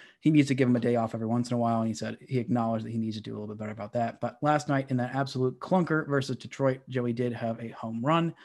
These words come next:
um, and looked like his old self again. But I wanna go over the last fifteen games that Joey Gallo has put up, 'cause they have been just absolutely incredible. He's got ten home runs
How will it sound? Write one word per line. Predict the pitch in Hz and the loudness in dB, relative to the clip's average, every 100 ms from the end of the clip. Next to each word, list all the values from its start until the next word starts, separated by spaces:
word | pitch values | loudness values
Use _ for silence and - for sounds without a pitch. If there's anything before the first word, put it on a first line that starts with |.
| - - _ | -20 -20 _
um, | 120 110 107 113 - | -2 0 -2 -6 -4
and | 117 110 117 | -2 -2 -4
looked | 127 120 - - | -2 -2 -2 -6
like | 117 | -6
his | - 110 | -4 -8
old | 107 - | -8 -8
self | 110 110 | -8 -8
again. | - 165 _ | -14 -16 _
But | 139 123 - _ _ - | 0 0 -8 _ _ 0
I | 160 | 2
wanna | 220 190 | 4 4
go | 165 | 2
over | 151 | 2
the | 131 | 2
last | 127 135 - _ | 2 -2 -6 _
fifteen | - 156 - 143 | -6 -4 0 2
games | 123 120 120 120 | 2 0 -2 -4
that | 120 | -6
Joey | 117 117 | -4 -4
Gallo | 113 110 110 | -4 -6 -6
has | - 117 | -8 -8
put | - 120 | -4 -4
up, | 110 | -4
'cause | - 120 | -6 -8
they | 120 139 139 | -2 -2 -2
have | 131 120 _ _ 180 - | -8 -12 _ _ -12 -4
been | 123 117 | -2 -2
just | - 120 117 - - | -4 -8 -8 -8 -4
absolutely | 131 131 127 123 117 117 | -4 -4 -4 -2 -2 -4
incredible. | 113 110 - - 113 107 107 - _ _ _ - | -4 -6 -8 -8 -8 -8 -14 -16 _ _ _ -2
He's | 135 | 2
got | 135 131 | 2 0
ten | - 185 196 | -4 0 0
home | 170 156 | 0 0
runs | 143 135 139 | 2 2 0